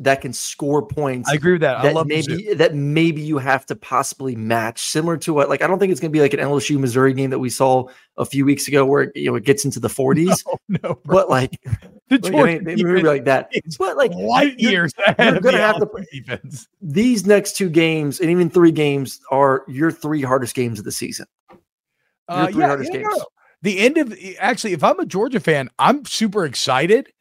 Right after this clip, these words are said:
Speaker 1: Yep.
Speaker 2: because the end of the schedule has now evolved to a point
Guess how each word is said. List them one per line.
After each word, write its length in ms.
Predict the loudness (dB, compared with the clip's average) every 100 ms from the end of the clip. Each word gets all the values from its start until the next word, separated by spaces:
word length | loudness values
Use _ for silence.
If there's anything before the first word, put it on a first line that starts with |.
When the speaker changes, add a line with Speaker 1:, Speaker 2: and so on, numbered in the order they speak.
| _ _ -2
Speaker 1:
Yep. 160 | 2
Speaker 2:
because 320 | 2 2 0
the 160 | 0 2
end 120 | 2
of 60 | 0
the 100 | -4
schedule 640 | 0 0 2 -2 -2 -4
has 220 | 0 0 2
now 200 | 0 2
evolved 380 | 2 2 2
to 80 | 2
a 40 | 2
point 380 | 4 4 2